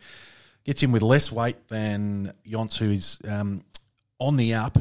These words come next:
and as I said, a justifiable favourite. But I reckon six fifty, seven dollars and, and two ten or so about Comica. I think she is a fabulous each way play to, uh, to round out the day. So that'll be my get out if things are, uh, not looking too good at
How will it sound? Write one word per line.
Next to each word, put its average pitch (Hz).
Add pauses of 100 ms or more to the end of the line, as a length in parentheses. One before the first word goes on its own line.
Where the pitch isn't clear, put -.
(320)
and 101
as 107
I 95
said, 98
a -
justifiable 104
favourite. 110
But -
I 165
reckon 165 (880)
six -
fifty, 156
seven 143
dollars 135
and, 110
and 120
two 135
ten 127
or 113
so 117
about 107
Comica. 113
I 120
think -
she 110
is 95
a 95
fabulous 117
each 113
way 104
play 98
to, 95
uh, 92
to 98
round 95
out 92
the 90
day. 92
So 90 (1120)
that'll 113
be 98
my 101
get 104
out 110
if 104
things 101
are, 101
uh, 101
not 113
looking 110
too 107
good 101
at 101